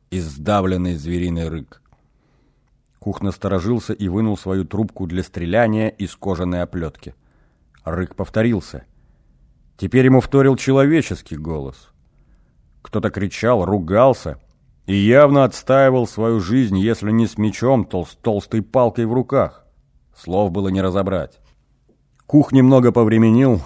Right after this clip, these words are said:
затем тихо встал и, крадучись, отправился к месту происшествия. Очень скоро его взгляду открылась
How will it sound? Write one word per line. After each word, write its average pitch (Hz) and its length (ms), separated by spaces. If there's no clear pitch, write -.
затем 92 380
тихо 127 280
встал 143 340
и, 120 140
крадучись, 123 680
отправился 113 540
к - 80
месту 104 300
происшествия. 90 800
Очень 139 300
скоро 170 320
его 143 180
взгляду 131 400
открылась 123 520